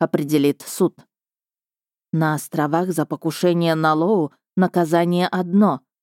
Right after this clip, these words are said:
казнь. «Это Кергар, Илайя», бесстрастно ответил Берган. «Я не могу скормить гражданина Империи акулам». «Напротив, я хотела просить вас о милосердии. Эта девушка потеряла мужа».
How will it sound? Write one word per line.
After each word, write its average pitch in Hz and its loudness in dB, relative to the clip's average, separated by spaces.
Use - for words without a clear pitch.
казнь. 143 -2
«Это 139 -2
Кергар, 151 -2
Илайя», 127 -4
бесстрастно 151 -2
ответил 139 -2
Берган. 139 -4
«Я 147 0
не 147 0
могу 151 0
скормить 143 -4
гражданина 147 -2
Империи 143 0
акулам». 131 -4
«Напротив, 185 -2
я 190 2
хотела 185 0
просить 185 -4
вас 180 -2
о 180 2
милосердии. 180 0
Эта 208 2
девушка 180 0
потеряла 180 2
мужа». 180 0